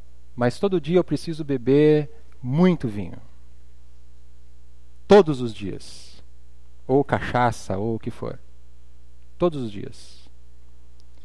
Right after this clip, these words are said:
E eu começo a ficar num estado alterado. E as pessoas que convivem comigo percebem. Isso me domina. Isso é pecado.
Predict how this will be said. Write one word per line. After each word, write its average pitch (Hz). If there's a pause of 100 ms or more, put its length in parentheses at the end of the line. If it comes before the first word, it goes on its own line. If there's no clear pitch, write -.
(200)
E 123
eu 135
começo 147
a -
ficar 151
num 147
estado 135
alterado. 123 (1600)
E 110
as 117
pessoas 147
que -
convivem 131
comigo 123
percebem. 104 (3000)
Isso 120
me 113
domina. 101 (560)
Isso 110
é -
pecado. -